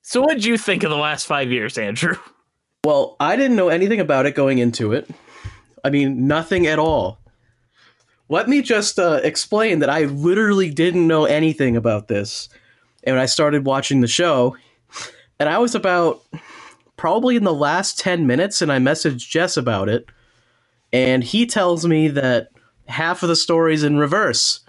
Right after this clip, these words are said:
Speaker 2: And I was like, <laughs> "Wait, what?" <laughs> I thought there was, like, two different couples at the same time,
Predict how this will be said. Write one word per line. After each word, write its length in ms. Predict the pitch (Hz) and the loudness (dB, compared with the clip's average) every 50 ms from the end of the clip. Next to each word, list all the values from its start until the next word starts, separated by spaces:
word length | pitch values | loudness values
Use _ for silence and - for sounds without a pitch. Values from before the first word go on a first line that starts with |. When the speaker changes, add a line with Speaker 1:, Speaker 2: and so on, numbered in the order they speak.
| - - - _ _ _ _ _ _ - - | -20 -20 -20 _ _ _ _ _ _ -4 -2
Speaker 2:
And 100 | 143 143 | -2 0
I 80 | 139 139 143 | 0 0 0
was 160 | 147 - - | -2 -2 0
like, 160 | 147 143 143 - | 0 0 0 0
<laughs> 40 | 151 | 0
"Wait, 340 | 175 202 214 180 135 - - - - - - - - - _ _ _ _ _ _ _ - _ _ _ _ _ _ _ _ _ _ _ _ _ _ _ _ _ - _ _ _ _ - | 0 0 0 0 -2 -2 -4 -6 -8 -8 -12 -20 -20 -20 _ _ _ _ _ _ _ -20 _ _ _ _ _ _ _ _ _ _ _ _ _ _ _ _ _ -20 _ _ _ _ -6
what?" 560 | 175 151 143 147 156 165 185 220 269 285 277 - | -6 -4 -2 0 0 2 2 2 2 0 0 0
<laughs> 60 | - - - - - - - - 311 - 719 740 679 587 - - 554 587 719 - 381 - - 370 - - 762 - - - - 679 - - - - 640 - - _ _ _ _ _ - - - - - - - - - - - - _ _ _ _ _ _ _ _ _ _ _ _ _ _ _ _ _ _ _ _ _ _ _ _ _ _ 156 | -2 -2 -2 -2 -4 -4 -6 -8 -8 -4 0 0 0 0 -2 -2 -2 -2 0 0 -2 -2 -2 -2 -4 -4 -4 -4 -4 -4 -4 -6 -6 -6 -8 -8 -8 -8 -8 _ _ _ _ _ -4 -4 -4 -4 -8 -10 -14 -16 -18 -20 -20 -20 _ _ _ _ _ _ _ _ _ _ _ _ _ _ _ _ _ _ _ _ _ _ _ _ _ _ -4
I 120 | 180 226 | -2 -2
thought 300 | 240 247 294 269 262 269 | -2 0 0 0 0 0
there 100 | - 247 | 0 2
was, 180 | 233 233 214 196 | 2 2 2 0
like, 200 | 202 185 170 - | -2 -2 -2 -4
two 260 | - - 208 208 202 | -4 -2 -2 -2 -2
different 480 | 160 - 160 170 165 - 185 165 - - | -2 0 -2 -2 0 -2 -2 -4 -4 -4
couples 500 | - - 160 156 - 208 233 247 240 - | -4 -4 -4 -2 0 0 0 0 0 0
at 120 | 170 160 | -2 -2
the 100 | - 156 | -2 -4
same 320 | 151 - 175 160 160 160 156 | -2 -2 0 0 0 0 0
time, 520 | - 151 139 139 151 180 214 247 247 - | -2 -2 0 0 0 2 0 0 -2 -4